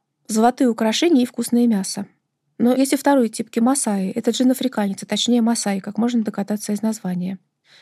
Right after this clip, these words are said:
Этому джину уже нравится африканская барабанная дробь, которая называется нгома.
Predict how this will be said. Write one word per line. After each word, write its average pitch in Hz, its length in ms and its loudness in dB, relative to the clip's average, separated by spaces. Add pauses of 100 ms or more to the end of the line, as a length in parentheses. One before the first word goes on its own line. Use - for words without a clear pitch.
(120)
Этому 247 300 2
джину 254 260 2
уже 220 120 -2
нравится 214 380 0
африканская 214 540 -4
барабанная 202 500 -2
дробь, 302 220 0
которая 226 360 -6
называется 202 520 -2
нгома. 196 420 -2